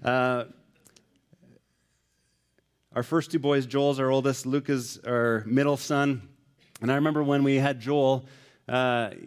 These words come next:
you know, this mother's intuition, if, uh, if you're a mom, you've experienced this, that, you know, when your baby cries in the night, like, you just, you have this ability to hear that voice.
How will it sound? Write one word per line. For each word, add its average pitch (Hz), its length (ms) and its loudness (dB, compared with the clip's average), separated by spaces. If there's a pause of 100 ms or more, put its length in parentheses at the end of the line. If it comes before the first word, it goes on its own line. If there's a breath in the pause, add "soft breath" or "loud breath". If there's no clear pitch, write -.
(100)
you 139 140 -2
know, 143 100 2
this 131 180 -2
mother's 139 280 0
intuition, 139 580 -2
if, - 240 -6 (560 soft breath)
uh, 113 300 -2 (260)
if 113 200 -10
you're 139 100 2
a - 20 4
mom, 143 220 4
you've 131 140 0
experienced 156 560 -2
this, 131 220 -2
that, 127 320 -2
you 131 140 -4
know, 131 80 2
when 131 120 2
your 127 80 4
baby 147 320 2
cries 147 300 -2
in 139 40 -8
the 135 80 -2
night, 139 380 -2
like, 120 420 -4
you 131 160 -4
just, 135 380 -6 (180)
you 123 120 -6
have 139 260 -4
this 127 200 -4
ability 131 440 0
to 117 80 -2
hear 135 260 -4
that 120 200 -2
voice. 113 500 -6